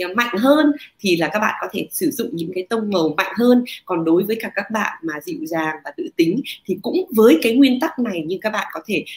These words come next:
sử dụng những cái tông màu nhạt và dịu hơn như là màu pastel.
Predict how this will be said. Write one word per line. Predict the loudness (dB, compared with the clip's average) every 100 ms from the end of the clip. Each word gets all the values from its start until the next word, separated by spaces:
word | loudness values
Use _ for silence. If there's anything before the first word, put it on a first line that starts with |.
| -4
sử | 0
dụng | 4 2 2
những | -6 -6
cái | -6 -2
tông | 0 2
màu | 2 2
nhạt | 0 -2 -6 -6
và | -6
dịu | -4 -6 -2
hơn | 0 2 2
như | -2
là | -4
màu | -6 -6 -4
pastel. | -6 -6 -4